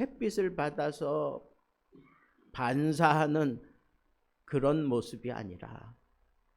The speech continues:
하나님의 빛을 받아서 반사하며 살아가는 예수 그리스도, 빛 되신 예수 그리스도를 품고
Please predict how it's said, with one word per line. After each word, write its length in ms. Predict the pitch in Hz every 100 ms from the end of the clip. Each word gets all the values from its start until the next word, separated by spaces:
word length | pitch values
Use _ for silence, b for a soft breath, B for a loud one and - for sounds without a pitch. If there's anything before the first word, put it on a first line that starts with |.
| _
하나님의 1000 | _ - 190 180 175 175 170 165 160 156 160
빛을 460 | 143 - 147 131
받아서 640 | 113 120 107 107 107 117 - _ _ _ _ _
반사하며 880 | - 98 101 98 92 - 110 104 101
살아가는 680 | - 156 147 135 120 107 135 - _ _ _ _ _ -
예수 840 | 131 147 143 - 151 143 135 -
그리스도, 720 | - 147 135 135 127 143 123
빛 240 | - 160 160
되신 420 | 165 147 160 143
예수 500 | 143 143 147 139 127
그리스도를 840 | - 135 127 127 - 117 127 -
품고 580 | - 233 233 240 233 -